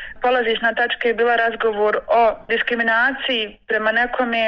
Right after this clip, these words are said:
na osnovu nekih različitosti, samo zato što je drugi drugačiji, odnos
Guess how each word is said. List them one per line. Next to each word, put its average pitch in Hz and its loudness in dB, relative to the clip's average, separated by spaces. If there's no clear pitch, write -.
na 226 6
osnovu 226 0
nekih 214 0
različitosti, 196 0
samo 214 2
zato 208 0
što 196 -4
je 196 -4
drugi 196 -2
drugačiji, 180 0
odnos 214 -2